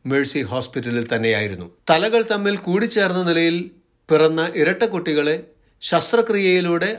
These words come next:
ആദ്യമായി വിജയകരമായി വേർപെടുത്തിയതും ഇതേ ആശുപത്രിയിലായിരുന്നു. നിലവിലെ ഷിക്കാഗോ മേയർ റിച്ചാർഡ് ഡെയ്ലി അടക്കം എണ്ണമറ്റ ഷിക്കാഗോ-, ഷിക്കാഗോക്കാർ പിറന്നു വീണതും മേഴ്സി ഹോസ്പിറ്റലിൽ തന്നെ.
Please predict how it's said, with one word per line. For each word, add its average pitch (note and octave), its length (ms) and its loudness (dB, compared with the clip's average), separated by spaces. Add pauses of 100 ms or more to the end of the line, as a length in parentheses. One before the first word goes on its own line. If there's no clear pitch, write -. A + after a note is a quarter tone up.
ആദ്യമായി F#3 720 -2 (220)
വിജയകരമായി F3+ 760 2
വേർപെടുത്തിയതും C#3 880 -4 (140)
ഇതേ C#3 240 4
ആശുപത്രിയിലായിരുന്നു. A#2 1000 -4
നിലവിലെ D#3+ 540 0
ഷിക്കാഗോ E3 560 0
മേയർ D#3 580 0
റിച്ചാർഡ് F3 480 0
ഡെയ്ലി D3+ 320 -2
അടക്കം C#3 400 0 (180)
എണ്ണമറ്റ F#3 540 -4
ഷിക്കാഗോ-, D#3+ 760 -4 (160)
ഷിക്കാഗോക്കാർ E3 680 -2
പിറന്നു D3+ 400 -4
വീണതും A#2+ 540 -4 (280)
മേഴ്സി A#2+ 320 -4
ഹോസ്പിറ്റലിൽ A#2+ 800 -6
തന്നെ. C3+ 200 -6